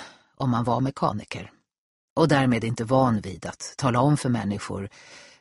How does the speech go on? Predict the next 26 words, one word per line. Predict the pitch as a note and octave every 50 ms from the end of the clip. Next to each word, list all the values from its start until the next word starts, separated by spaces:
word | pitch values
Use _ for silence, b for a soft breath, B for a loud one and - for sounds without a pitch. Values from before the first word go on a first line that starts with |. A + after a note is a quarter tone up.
| B
eh, | - - - B2
naturligtvis | A#2+ A#2 - - A#2 - G2+ - - - - - - - - - - -
på | - - -
snällast | - - A#2 G2 F#2+ F#2 F#2+ A#2 B2 - - - - - - -
möjliga | G2 G2 F#2 E2+ E2+ G#2+ A#2 A#2+ B2 A#2+ A#2 -
sätt, | - - G#2 B2 - - _ - - - - - - _ _ _
hur | - C3 C3+ A2+ G2 E2+ - - - _ _ _ -
de | A2+ A2
skulle | - - - A2 G#2 G2+
leva | G#2 A#2+ G#2 G2 A#2+ A2+ G#2+
sina | - - A2+ G2+ F2 F#2
liv. | G2+ G2 A2 G#2+ - - - - _ - - - _ _ _ _ _ _ _ _ _ _ _ _ _ _ _ _ _ _ _ _ _ _ _ _ _ _ _ _ _ _ -
Då | - G#2+ G#2+
var | A2 B2 B2+
man | B2+ B2+ B2+
tvungen | - - D#3 C#3 B2 B2 C3
att | D3 C#3+
tänka | - - C#3+ C3 - - B2+
riktigt | - C#3 D#3+ - - - - - -
intensivt | - - C3+ B2+ B2+ - - C3+ C3+ C3 - - A#2 A#2 A#2 A#2 A#2 - - - - - b b b b b b b b _
för | C#3+
att | C#3 -
hitta | D#3 C3+ - - -
precis | - - D#3+ - - E3 D#3 C3 -
rätt | C#3 B2+ A#2 A#2 - -
ord | A#2 A2 G#2+ G#2+ A2 G2+ -